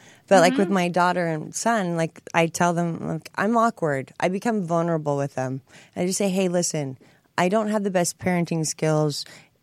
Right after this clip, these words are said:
Speaker 1: to be your best friend or to be, because I don't believe that's gonna help you.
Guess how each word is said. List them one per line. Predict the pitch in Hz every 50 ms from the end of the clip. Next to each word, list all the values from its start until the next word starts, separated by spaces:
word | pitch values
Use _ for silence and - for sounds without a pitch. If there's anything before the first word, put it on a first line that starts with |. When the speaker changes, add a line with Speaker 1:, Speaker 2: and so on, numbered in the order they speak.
| _ - -
Speaker 1:
to | - 180
be | 156 147 160 160
your | 156 156 156
best | 147 151 143 151 - - -
friend | 156 147 151 156 123 139 143 -
or | 117 151 156 151 156
to | 151 - 165
be, | 151 170 156 156 143 - - -
because | 185 - - 175 160
I | 160 156
don't | 170 170 - -
believe | 170 175 170 160 151
that's | 156 151 147 -
gonna | - 151 147 147
help | 165 139 135 - - -
you. | 135 127 131